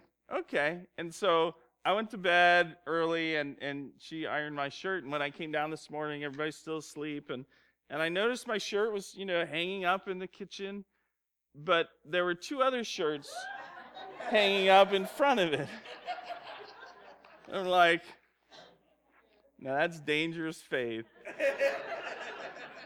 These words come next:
So,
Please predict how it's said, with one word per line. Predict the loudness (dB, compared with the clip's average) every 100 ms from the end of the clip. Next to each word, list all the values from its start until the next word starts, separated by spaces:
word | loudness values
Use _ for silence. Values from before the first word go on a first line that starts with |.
| -20 -20 -20 -20 _ -20 _ -20 _ _ _ _ _ _
So, | 0 8 10 12 12 8 4